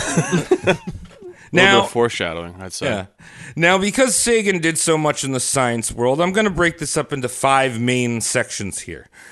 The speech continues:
Speaker 2: First one, looking for wet-ass aliens. Second one, getting dank. Third one, working with nasa, celebrity scientists, and then stinky old liberal.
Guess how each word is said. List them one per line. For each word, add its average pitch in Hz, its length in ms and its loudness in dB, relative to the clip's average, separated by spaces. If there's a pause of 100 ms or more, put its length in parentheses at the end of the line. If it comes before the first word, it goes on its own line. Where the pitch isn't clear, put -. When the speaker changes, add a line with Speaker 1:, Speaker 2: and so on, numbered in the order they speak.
(180)
Speaker 2:
First 160 360 0
one, 107 260 -2 (240)
looking 175 400 0
for 151 160 -4
wet-ass 139 560 0
aliens. 92 640 -8 (300)
Second - 440 -2
one, 78 360 -12
getting 147 360 0
dank. 120 520 -4 (640)
Third 160 240 4
one, 98 180 -2
working 135 280 0
with 127 100 0
nasa, 165 560 0 (220)
celebrity 151 480 0
scientists, 160 840 -2 (320)
and 127 140 2
then 117 180 0
stinky 165 800 -6
old 139 340 0
liberal. 85 500 -2